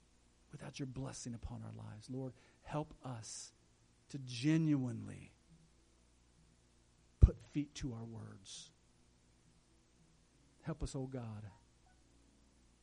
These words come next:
to pump like crazy so that we will have to give to others.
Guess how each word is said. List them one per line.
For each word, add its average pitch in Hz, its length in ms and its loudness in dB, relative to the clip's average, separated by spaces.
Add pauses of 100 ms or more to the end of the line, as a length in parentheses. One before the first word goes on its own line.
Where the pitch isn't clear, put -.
(120)
to 131 80 -6 (140)
pump 123 380 -4 (680)
like 127 320 -6
crazy 110 800 -8 (1200)
so - 160 -2
that 143 60 2
we 165 160 4
will 175 140 0
have 143 680 -2 (1040)
to - 80 -4
give 120 200 2
to 135 120 -2
others. 113 520 -6